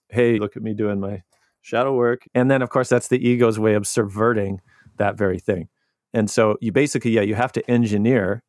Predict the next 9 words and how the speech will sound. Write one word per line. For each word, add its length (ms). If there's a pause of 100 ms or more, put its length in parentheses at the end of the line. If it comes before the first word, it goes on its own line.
circumstance. 720 (200)
You 100
have 140
to 120
engineer 720 (340)
the 420 (220)
containers 680
by 240
which 400